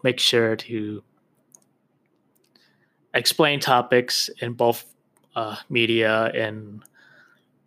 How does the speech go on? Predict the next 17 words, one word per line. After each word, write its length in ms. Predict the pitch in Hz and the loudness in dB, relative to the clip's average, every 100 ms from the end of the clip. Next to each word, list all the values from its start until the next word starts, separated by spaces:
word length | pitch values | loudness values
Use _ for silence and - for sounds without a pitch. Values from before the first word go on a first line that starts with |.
| _ _ _ | _ _ _
full, 720 | - 131 120 117 113 110 - | 0 2 6 4 4 2 -2
uh, 380 | 113 - - - - _ _ _ _ - | -4 -6 -6 -10 -16 _ _ _ _ -6
full 200 | - 170 | 2 2
detail, 520 | 139 123 120 117 113 | 2 0 0 0 0
so 160 | - 127 | 0 -2
you 80 | 113 | 0
don't 160 | 117 | -2
have 220 | 113 113 - | 0 -4 -4
to, 140 | 123 | -6
like, 260 | 62 65 - _ _ _ _ _ _ _ _ _ _ - | -6 -8 -12 _ _ _ _ _ _ _ _ _ _ -10
depend 360 | - 143 127 | -4 -2 0
on 140 | 113 113 | 0 -2
one 220 | 110 110 | -4 -4
for 160 | - | -6
the 120 | 104 101 | -6 -6
other. 240 | 101 104 | -8 -8
So, 240 | - - | -10 -12